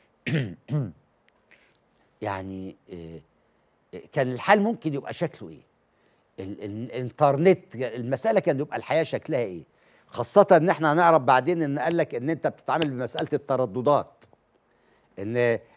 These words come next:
أنت جايب، آه، أجهزة م-، أنت حاطط فيها متفجرات، واديتها أوردر بكود معين، بتفك الشفرة، بتعمل ده. عايزين نفهم الحكاية دي. ما لقيناش أفضل من الأستاذ الدكتور حاتم زغلول،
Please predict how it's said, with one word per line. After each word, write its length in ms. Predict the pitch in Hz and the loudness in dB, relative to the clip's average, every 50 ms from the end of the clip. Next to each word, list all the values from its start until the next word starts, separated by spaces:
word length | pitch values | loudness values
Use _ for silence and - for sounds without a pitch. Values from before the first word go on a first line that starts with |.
| _ | _
أنت 200 | 110 113 - - | -12 -10 -4 -4
جايب، 380 | 123 117 147 151 151 139 120 107 120 | 0 2 4 4 4 2 0 -2 0
آه، 440 | 123 123 120 117 117 117 117 117 110 | 0 2 2 2 2 0 0 0 -2
أجهزة 440 | 107 101 135 156 139 123 135 120 | -2 2 2 2 2 2 0 0
م-، 140 | 113 113 113 | 0 -2 -6
أنت 380 | 113 120 107 156 147 110 147 131 120 | -6 -6 -6 -8 -6 -4 -4 -4 -4
حاطط 300 | 110 - 139 131 117 - | -4 -6 -6 -6 -6 -6
فيها 140 | - 151 143 | -4 -2 -2
متفجرات، 680 | 131 107 - - - 127 101 101 131 151 175 180 180 - - - - - _ | -2 -4 -8 -6 -8 -8 -4 -2 0 2 2 2 0 -4 -14 -20 -20 -16 _
واديتها 540 | 104 120 98 95 180 175 180 - 160 156 151 | -8 -8 -2 0 0 0 2 2 2 2 2
أوردر 680 | 135 127 135 143 - 151 151 147 147 135 160 165 160 | 2 0 -2 -2 0 0 0 0 2 4 4 4 4
بكود 560 | 147 120 123 139 131 127 123 - - 170 147 127 | 4 2 0 0 0 0 -2 -2 -4 -4 -4 -2
معين، 540 | 135 123 113 117 135 160 160 160 160 147 - - _ _ _ _ | -2 0 2 2 4 4 4 4 2 2 -2 -10 _ _ _ _
بتفك 320 | 113 - - 147 147 - | -18 -10 -6 -8 -6 -6
الشفرة، 380 | 143 131 - - 143 - - 160 | -8 -4 -2 -2 -2 0 0 -4
بتعمل 380 | 160 - - 170 151 151 135 113 | -4 0 0 0 0 0 -2 -2
ده. 220 | 123 123 104 - - _ _ _ _ _ _ _ _ _ _ | -2 -4 -4 -6 -10 _ _ _ _ _ _ _ _ _ _
عايزين 320 | - 165 170 202 277 285 285 | -2 0 0 0 -2 0 2
نفهم 360 | 269 - - - 151 123 131 | 0 0 0 -2 -4 -4 -4
الحكاية 400 | 120 110 - 107 - - 117 90 | -6 -8 -12 -14 -8 -6 -6 -6
دي. 180 | 73 - - - _ _ _ _ _ _ - | -8 -10 -18 -20 _ _ _ _ _ _ -2
ما 80 | 123 | -2
لقيناش 400 | 139 - 151 175 208 220 180 175 | 0 0 2 4 6 6 6 4
أفضل 380 | 165 190 208 165 147 147 165 156 | 8 8 8 8 10 8 8 8
من 80 | 147 | 8
الأستاذ 420 | 160 160 139 120 - - 175 165 139 | 4 2 0 -4 2 4 4 4 4
الدكتور 380 | 123 120 110 113 - - 156 | 2 -4 -6 -4 2 2 2
حاتم 320 | - - 147 147 - 135 117 | 4 6 4 4 4 2 -2
زغلول، 520 | 107 113 107 104 113 147 156 156 156 135 | 0 0 0 0 0 2 4 4 4 2